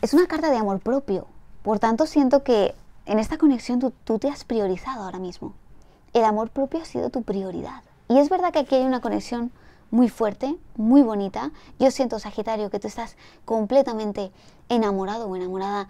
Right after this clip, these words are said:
de esta persona. Como también siento que esta persona tiene muchos sentimientos por ti, porque también está completamente enamorado de ti. Aquí hay una conexión muy fuerte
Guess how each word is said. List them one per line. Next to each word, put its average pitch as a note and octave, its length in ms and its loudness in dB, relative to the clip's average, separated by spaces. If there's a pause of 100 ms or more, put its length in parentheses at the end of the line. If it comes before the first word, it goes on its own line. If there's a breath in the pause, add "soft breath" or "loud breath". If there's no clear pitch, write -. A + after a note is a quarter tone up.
(260 soft breath)
de G#3 120 -2
esta G3+ 200 -8
persona. F3+ 440 -10 (540 soft breath)
Como - 240 10
también B3 340 2
siento B3 340 -4
que G#3+ 80 -6
esta G3+ 160 -8
persona G3 400 -6 (300 loud breath)
tiene C4+ 280 8
muchos A#3 260 -4
sentimientos F#3 600 -8
por E3+ 180 -10
ti, F#3 220 -8 (380)
porque G3 260 0
también F#3 640 -4
está F#3 400 -10 (540 soft breath)
completamente G3+ 760 -2 (520 loud breath)
enamorado F#3+ 460 -2
de F3 120 -8
ti. G#3 100 0
Aquí A3 160 -4
hay G3 80 -2
una F3+ 140 -4
conexión F#3 440 -6
muy G3 120 -4
fuerte G3 380 -2